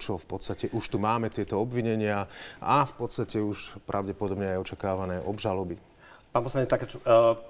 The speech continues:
Speaker 2: zapíšte si, len jedna doplňujúca otázka. To, čo hovoríte,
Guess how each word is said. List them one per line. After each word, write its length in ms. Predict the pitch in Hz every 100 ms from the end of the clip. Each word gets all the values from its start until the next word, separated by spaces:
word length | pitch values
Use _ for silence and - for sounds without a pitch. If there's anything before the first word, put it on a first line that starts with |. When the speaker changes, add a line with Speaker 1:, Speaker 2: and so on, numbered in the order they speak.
| -
Speaker 2:
zapíšte 480 | 131 127 127 135 -
si, 240 | - 131 120
len 240 | 113 113
jedna 160 | 113 117
doplňujúca 480 | 110 127 110 107
otázka. 560 | 107 110 117 - 113 - - -
To, 160 | - 185
čo 160 | 185 120
hovoríte, 640 | 113 113 113 - 180